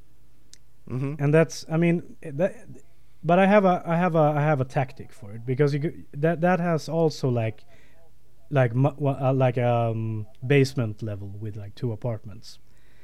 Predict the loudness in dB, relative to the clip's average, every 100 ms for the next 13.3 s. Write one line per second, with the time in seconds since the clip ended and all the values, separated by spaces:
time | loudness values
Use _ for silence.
0 | -14 -2 4 6 6 4 2 0 2 2
1 | 2 2 0 0 -4 -8 -8 -6 -6 -4
2 | -6 -6 -8 -14 -14 -14 -6 4 4 6
3 | 4 4 4 6 8 8 6 6 6 6
4 | 2 2 0 2 4 4 4 4 4 0
5 | -2 2 4 2 -2 -8 -6 -2 -2 -2
6 | -2 0 0 2 0 0 -2 0 0 -2
7 | -4 -10 -14 -14 -4 2 4 4 6 6
8 | 4 2 2 0 -2 2 2 2 0 2
9 | 6 6 6 2 4 2 0 -4 -2 -2
10 | -2 -2 -6 -6 -4 -4 -6 -8 -6 -4
11 | -6 -6 -2 -2 -4 -10 -14 -14 -6 2
12 | 4 6 6 6 4 4 2 2 0 -2
13 | -4 -8 -10